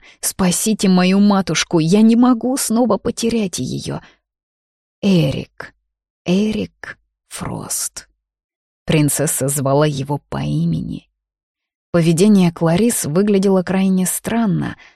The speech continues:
Она вела себя как умалишенная, и, если верить слухам, так оно и было. Но сейчас только безумие и могло спасти саму Адель от поражения.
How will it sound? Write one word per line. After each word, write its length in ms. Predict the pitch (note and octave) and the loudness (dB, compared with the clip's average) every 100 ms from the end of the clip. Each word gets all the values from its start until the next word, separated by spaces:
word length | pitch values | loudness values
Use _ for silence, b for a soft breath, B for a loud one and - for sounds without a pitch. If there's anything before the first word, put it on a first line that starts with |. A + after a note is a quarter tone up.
| b | b
Она 220 | E3 E3 | 2 2
вела 260 | D3 C#3+ D3+ | 2 2 0
себя 280 | - C3+ | -2 -4
как 200 | C3+ D3 | -6 -4
умалишенная, 920 | D#3+ D3+ C#3+ D#3+ - A#3+ G3+ D3+ C#3 | 0 2 2 0 2 4 4 4 2
и, 100 | C#3+ | 0
если 380 | C#3+ C3+ - D3 | 0 -2 -2 -4
верить 380 | C#3 C#3 C#3 - | -2 -4 -4 -6
слухам, 580 | - - C3+ - F3 F#3+ b b - | -6 -6 -8 -6 -4 -4 b b -6
так 160 | D#3 | -2
оно 160 | D#3 D3 | 0 2
и 120 | D#3 | 0
было. 440 | G3+ C4 G3 - - _ _ _ - | 0 -2 -2 -6 -12 _ _ _ -4
Но 180 | D3 C#3+ | -2 -2
сейчас 760 | - G#2+ - - B3 - - B B - | -4 -6 -4 -4 -4 -6 -8 B B 0
только 380 | A#3+ A#3 A#3+ | 2 2 2
безумие 920 | G#3+ G3 A3 G3+ G#3+ G#3+ A3 G#3+ G#3 | 2 2 0 0 2 2 2 2 2
и 40 | G3+ | 2
могло 420 | G3 F#3 D3 C#3+ | 2 0 0 0
спасти 500 | - D#3 F3 - C#3+ | -2 -6 -6 -6 -6
саму 460 | - D3+ D#3+ D#3 C3+ | -4 0 2 2 2
Адель 360 | C3 E3 E3+ | 2 2 2
от 160 | B2+ - | -2 -8
поражения. 840 | - C3+ E3 E3+ B2 A#2+ - - | -6 -4 -2 -2 -4 -6 -10 -16